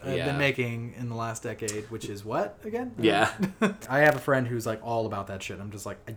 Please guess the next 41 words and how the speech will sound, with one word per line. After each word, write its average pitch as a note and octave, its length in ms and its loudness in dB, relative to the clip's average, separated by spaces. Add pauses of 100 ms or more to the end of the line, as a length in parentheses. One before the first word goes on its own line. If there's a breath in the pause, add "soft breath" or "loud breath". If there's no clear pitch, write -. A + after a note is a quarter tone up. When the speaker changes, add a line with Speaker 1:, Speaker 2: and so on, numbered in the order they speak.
(100)
Speaker 1:
don't D3 260 6
know B2+ 140 -2
why. G2+ 220 -2
It B2+ 80 -2
looks C#4 160 6
like F#4 80 4
a C#4+ 80 4
silly A#3+ 260 4
game, C3 240 4
but A2 80 0
I, A2+ 60 2 (160)
it C3+ 80 -2
just C3+ 320 -4
doesn't D3+ 280 6
look D3 140 2
like C3+ 160 4
a B2+ 60 2
game B2 300 0
that G#2+ 200 -6 (320 soft breath)
is B2+ 100 -6
gonna B2 140 0
have A2 140 0
any A2 160 -2
retention, G2 560 -6 (200)
like, - 180 -12
whatsoever." B2 760 -6 (160)
Speaker 2:
Mm-hmm. - 280 -8
Speaker 1:
Um, G2 300 -4
whereas A2 300 0
Skull B2+ 240 -2
and A2 100 -4
Bones G#2 460 -6
might G2 260 -8
be, G2+ 180 -8
like, F#2+ 360 -8
the A2 80 -8
From G2+ 280 -4
Honor F#2+ 420 -6
of F2 360 -12
naval F#2 640 -8
warfare F2+ 640 -10